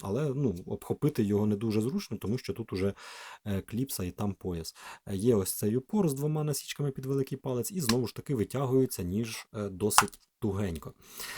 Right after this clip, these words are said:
Фіксується він, е, що у нас тут? В самих піхвах знизу є пластиковий наплив, і знизу, і зверху,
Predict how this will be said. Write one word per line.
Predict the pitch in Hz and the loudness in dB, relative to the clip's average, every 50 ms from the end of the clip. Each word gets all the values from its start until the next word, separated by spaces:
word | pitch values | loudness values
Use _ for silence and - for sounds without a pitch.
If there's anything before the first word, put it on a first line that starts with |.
| - - - | -10 -10 -8
Фіксується | - - - - - 220 202 180 139 - - 131 | -6 -4 -2 0 2 4 4 4 4 4 4 4
він, | 120 135 135 120 110 - _ _ _ _ _ _ _ _ - - | 6 6 4 4 2 -2 _ _ _ _ _ _ _ _ -6 -4
е, | 123 117 113 107 104 104 104 104 101 101 98 | -2 0 0 0 2 2 2 4 4 4 2
що | - - - 110 101 | 0 0 0 2 4
у | 98 | 4
нас | 95 92 87 - | 4 2 0 -4
тут? | - - - _ - - - | -6 -12 -14 _ -16 -12 -8
В | - | -2
самих | - 123 120 123 117 - | 2 4 6 6 6 6
піхвах | - - 123 110 - - 104 95 98 | 2 0 -2 0 2 2 2 2 4
знизу | 101 117 120 110 98 104 107 | 6 6 6 6 4 4 2
є | 104 107 107 | 2 0 0
пластиковий | 104 - - 131 127 117 - - - 139 - 160 147 147 151 | -2 -2 -2 0 0 0 -2 -4 -6 -6 -4 -4 -2 0 0
наплив, | 151 156 160 - _ 214 226 220 202 - - | 0 0 -2 -2 _ 0 2 2 2 2 2
і | |
знизу, | 104 101 117 120 107 98 101 104 | 4 6 6 8 8 6 6 4
і | |
зверху, | 98 95 95 104 101 95 - - - - | 4 4 4 4 4 4 2 -2 -8 -16